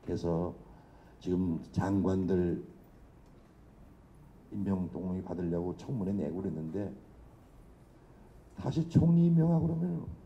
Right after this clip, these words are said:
어마어마한 시간이 그냥 가면은 참 피해는 국민에게 가고 국정 공백 상태가 빠지기 때문에 아주 고육책으로 오늘 유임시킨 것으로 봐야 됩니다.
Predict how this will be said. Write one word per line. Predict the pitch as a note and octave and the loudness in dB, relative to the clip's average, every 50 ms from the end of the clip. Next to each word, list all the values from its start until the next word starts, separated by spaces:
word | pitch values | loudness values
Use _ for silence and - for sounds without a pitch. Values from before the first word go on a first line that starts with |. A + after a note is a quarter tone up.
| - - - - - - | -16 -16 -14 -14 -10 -4
어마어마한 | - F3+ A3 G#3+ A3 A3 A3 A3 A3+ G3 G3 G3 - - G3+ G3 G3 | 2 4 4 6 6 4 4 4 4 4 4 4 4 4 4 4 4
시간이 | - - - - - - E3+ E3+ D#3+ | 2 2 0 0 0 0 2 2 2
그냥 | - F3 F3 F3 E3+ D#3+ | 4 4 4 4 4 2
가면은 | D3 D#3 D#3 D3+ E3 F3+ E3+ - - - - - - - | 0 0 2 2 2 2 2 0 -4 -8 -16 -20 -20 -18
참 | - - - - - - - - - - - - - - - - - - - - - - - - - - - - - - - - - - - - - - - - - | -18 -16 -12 -12 -10 -8 -8 -6 -6 -6 -6 -6 -8 -8 -10 -10 -8 -8 -6 -6 -6 -6 -8 -8 -10 -12 -18 -20 -20 -20 -20 -20 -20 -20 -20 -20 -20 -20 -20 -16 -4
피해는 | - - - F#3 E3 D#3 D#3 D#3 C#3+ A#2+ - - - - | 2 4 6 6 6 6 4 2 2 -2 -4 -8 -2 6
국민에게 | C#3+ D#3 D3+ C#3 B2+ C#3 C#3 C3+ - | 10 10 10 10 8 6 2 0 -2
가고 | B2 A#2 A2+ A2 A2 A#2 A#2 A2+ A2+ - - - - - - - - - | -2 -2 -2 0 0 0 0 0 -2 -4 -8 -14 -18 -20 -20 -20 -18 -10
국정 | - C#3 - - C3 B2 B2+ B2+ - | -10 -8 0 4 4 4 4 4 2
공백 | - G#2 B2+ C3 B2+ B2+ B2+ C3 | 6 8 10 10 12 12 10 10
상태가 | - - - - C#3+ C#3 - - - C#3+ C#3+ C#3+ C#3+ C#3 - - E3 E3 D#3 C#3+ - - - - - - - - - | 10 6 6 6 6 0 -2 0 0 2 2 2 2 0 0 2 4 4 4 4 2 -2 -8 -18 -20 -20 -20 -16 -10
빠지기 | - - D3+ - - D#3+ D#3+ D#3+ - | -8 -6 -6 -4 -2 -4 -4 -2 -2
때문에 | - D#3+ D#3 D#3 E3 D#3 D3+ D3 - - - - - - - - - - - - - - - | -2 0 2 2 2 2 2 0 -4 -10 -18 -20 -20 -20 -20 -20 -20 -20 -20 -20 -20 -20 -10
아주 | - - - - A#3+ - | -4 0 4 4 4 4
고육책으로 | - - F3+ F3 D#3+ E3 E3 - C#3 C3 B2+ B2+ C#3 | 6 8 8 8 8 6 4 2 2 2 2 0 0
오늘 | C3 A#2+ A2 A2+ A#2 G#2+ | 0 0 0 0 -2 -2
유임시킨 | F2+ F2 G2 G#2+ - - - G2+ G2+ | -2 -2 -2 -4 -6 -10 -8 -6 -6
것으로 | F#2 F2 E2+ - G2 | -6 -6 -6 -8 -12
봐야 | - - - E2 E2+ | -12 -12 -14 -12 -12
됩니다. | E2+ E2+ E2 D#2+ D2+ - | -12 -12 -12 -12 -14 -16